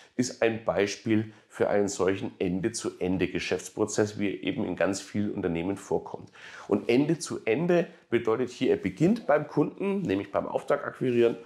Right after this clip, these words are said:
äh, mit seiner Anfrage, und er endet beim Kunden eben mit einer bezahlten Rechnung.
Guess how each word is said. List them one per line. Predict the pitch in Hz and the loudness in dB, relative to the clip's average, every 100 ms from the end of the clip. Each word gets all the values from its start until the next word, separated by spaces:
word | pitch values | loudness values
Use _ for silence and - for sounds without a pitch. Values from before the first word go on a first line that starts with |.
| - - - - | -20 -20 -16 -6
äh, | 104 | -2
mit | 104 | -2
seiner | 92 90 | 0 0
Anfrage, | 147 - 156 151 147 143 - - - | 0 0 2 2 2 -2 -10 -20 -4
und | 107 - | -4 0
er | - - | -4 0
endet | 120 143 139 - | -2 -2 -2 0
beim | 113 107 | -2 -2
Kunden | 120 - 120 | -4 -4 -6
eben | - 101 104 95 | -6 -4 -4 -4
mit | 87 - - | -4 -4 -6
einer | 87 101 | -4 -2
bezahlten | 95 - - 73 80 98 | -4 -6 -2 -2 0 0
Rechnung. | 82 76 - 58 | -2 -4 -8 -10